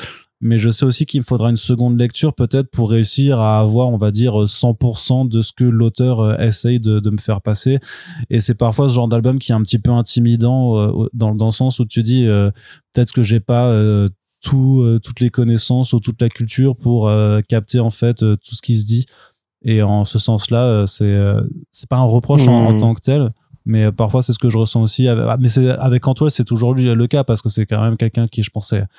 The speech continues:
Speaker 1: est un auteur brillant. C'est quelqu'un qui, euh,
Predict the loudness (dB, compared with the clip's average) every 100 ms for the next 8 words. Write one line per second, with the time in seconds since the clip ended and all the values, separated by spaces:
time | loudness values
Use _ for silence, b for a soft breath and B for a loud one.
0 | B B B 0 2 2 0 0 2 2
1 | 2 0 -2 0 0 0 0 0 2 2
2 | 0